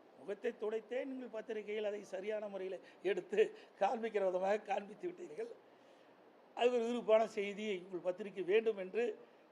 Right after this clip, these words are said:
எடுத்ததாக தான் நான் பார்க்கின்றேன். இதே ஸ்டாலின் அவர்கள் நான் பெரும்பான்மையை நிரூபிக்கின்ற பொழுது சட்டை கிழித்து கொண்டு வெளியிலே வந்து ஆர்ப்பாட்டம் நடத்தினார். உங்களுக்கு நன்றாக தெரியும்.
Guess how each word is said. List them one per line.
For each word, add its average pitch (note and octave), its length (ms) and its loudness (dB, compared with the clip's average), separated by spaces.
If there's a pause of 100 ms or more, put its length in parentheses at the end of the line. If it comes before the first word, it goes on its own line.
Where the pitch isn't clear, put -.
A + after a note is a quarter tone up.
(160)
எடுத்ததாக F#3 520 0
தான் G#3 160 -2
நான் E3 180 -6
பார்க்கின்றேன். C3+ 420 -16 (760)
இதே F#3 300 4 (140)
ஸ்டாலின் E3+ 380 -2
அவர்கள் D#3+ 240 -10
நான் E3+ 200 -6
பெரும்பான்மையை G#3 560 -2
நிரூபிக்கின்ற F3 500 -6
பொழுது C3+ 280 -12 (720)
சட்டை C4+ 320 2 (100)
கிழித்து A3+ 400 -4
கொண்டு F#3 200 -8 (120)
வெளியிலே A#3 360 4 (120)
வந்து F#3+ 240 -8 (1160)
ஆர்ப்பாட்டம் G3+ 500 2
நடத்தினார். C#3 440 -12 (160)
உங்களுக்கு G3+ 320 2
நன்றாக G#3+ 300 8 (120)
தெரியும். C#3 240 -12